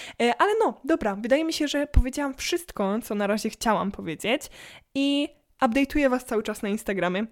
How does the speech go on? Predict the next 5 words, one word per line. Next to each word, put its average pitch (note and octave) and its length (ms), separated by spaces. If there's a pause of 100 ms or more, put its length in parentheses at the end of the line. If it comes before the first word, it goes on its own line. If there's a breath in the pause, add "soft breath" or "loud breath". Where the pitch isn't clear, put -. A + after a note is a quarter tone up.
(160)
więc G#3 220
tam A3 240
was A3 200
zapraszam. A3 640 (540 loud breath)
Em, A3+ 440